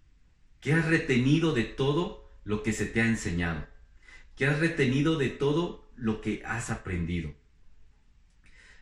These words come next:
Nos han enseñado muchas cosas. Nos han predicado muchas cosas.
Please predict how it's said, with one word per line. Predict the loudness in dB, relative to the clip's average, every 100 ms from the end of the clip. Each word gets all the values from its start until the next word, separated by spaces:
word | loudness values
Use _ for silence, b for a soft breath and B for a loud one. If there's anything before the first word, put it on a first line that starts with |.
| -6
Nos | -4 0
han | 0
enseñado | 0 -2 0 0 2 2
muchas | 2 2 0 -6
cosas. | -4 -4 -4 -10 -14 -20 -20 -20 -20 -20 -20 -20 b b b -4
Nos | -2 0 2
han | 2 0 -4 -8 -4
predicado | -2 0 -2 0 0
muchas | 2 2 2 0 -2
cosas. | -4 -4 -6 -10